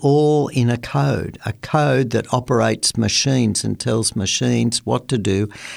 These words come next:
how to assemble the components that we get from food. When we eat food, the food is broken down, and that is assembled into these components. And of course, um, when we're conceived from our mother's egg,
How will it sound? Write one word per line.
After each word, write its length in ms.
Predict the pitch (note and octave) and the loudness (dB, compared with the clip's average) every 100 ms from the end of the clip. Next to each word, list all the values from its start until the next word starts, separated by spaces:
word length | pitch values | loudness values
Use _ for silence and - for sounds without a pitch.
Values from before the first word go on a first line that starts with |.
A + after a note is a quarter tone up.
| - | -8
how 260 | - B2+ C3 | 0 2 2
to 240 | C3 A#2 | 0 2
assemble 720 | A2+ - - D3 D3 A2 G2+ | 2 2 2 4 4 2 2
the 80 | G#2+ | 0
components 1120 | - A2 G#2 - C#3 D3 D3+ G2+ F#3+ - - - - _ - | 0 -2 -2 -2 0 2 2 2 0 0 -4 -6 -20 _ -8
that 140 | F#2 | -4
we 160 | A2+ A#2+ | 0 0
get 220 | B2+ - | 0 -2
from 200 | - D3+ | 0 0
food. 380 | C#3+ G2+ G#2+ A2 | 0 0 0 2
When 160 | A#2 | 2
we 200 | B2 G#2 | 2 2
eat 200 | A#2 C#3 - - | 0 -2 -8 -2
food, 440 | C3 B2 B2 C#3 - - - | 2 4 2 -2 -8 -20 -12
the 100 | - | -10
food 300 | - C3+ B2+ | 0 2 4
is 160 | A#2 - | 2 0
broken 460 | A2+ A#2 C3+ D3 | 2 0 2 0
down, 380 | A#2+ G2+ G2 A2 - - - - - | 2 0 -2 -4 -10 -20 -20 -20 -2
and 200 | A2 A2 | 2 4
that 200 | A2+ A2 | 4 2
is 180 | G#2+ - | 0 0
assembled 540 | F#2+ - G#2+ F#2+ F#2 | 0 2 0 0 0
into 300 | G2+ G2+ - | 0 -2 -4
these 300 | F#2 F#2+ F#2+ | -4 -2 -2
components. 880 | - F#2+ - G#2 G2+ - E2+ - - - - - - | -2 -4 -2 -2 -2 -4 -6 -10 -12 -16 -20 -20 -2
And 120 | B2 | 2
of 80 | B2+ | 2
course, 600 | C3 C3+ C3 B2 - - | 2 2 2 0 -2 0
um, 400 | A2+ A2 A2 A#2 - _ _ _ _ _ - | 2 2 0 -2 -8 _ _ _ _ _ -4
when 260 | C#3 A#2+ B2 | 2 4 6
we're 160 | A2 | 4
conceived 800 | G#2+ A2+ G2+ - - A#2 D3+ G#3 - | 2 0 2 2 2 2 2 0 -2
from 220 | A2+ G2+ | -2 0
our 160 | G#2 | 2
mother's 420 | G2+ G2+ F#2+ F#2+ A#2 | 2 2 0 -2 0
egg, 340 | C3+ F3+ - | 0 0 -6